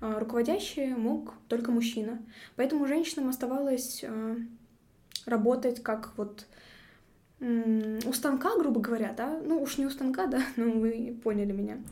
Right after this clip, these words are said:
мой посыл. В общем, начиналось всё с того, что они хотели улучшения условий труда. Ежегодно,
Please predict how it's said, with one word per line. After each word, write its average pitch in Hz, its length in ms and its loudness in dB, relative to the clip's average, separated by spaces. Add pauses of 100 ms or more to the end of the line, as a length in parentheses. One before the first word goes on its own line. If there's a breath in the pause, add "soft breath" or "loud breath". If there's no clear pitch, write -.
(300 loud breath)
мой 226 360 4
посыл. 208 420 -2 (420 loud breath)
В 247 100 0
общем, 339 240 2
начиналось 381 360 4
всё - 80 -4
с - 40 -10
того, - 160 4
что - 140 -2
они 254 100 4
хотели 269 300 0
улучшения 233 880 2 (500)
условий 240 300 6
труда. 220 260 -2 (1000)
Ежегодно, 359 680 4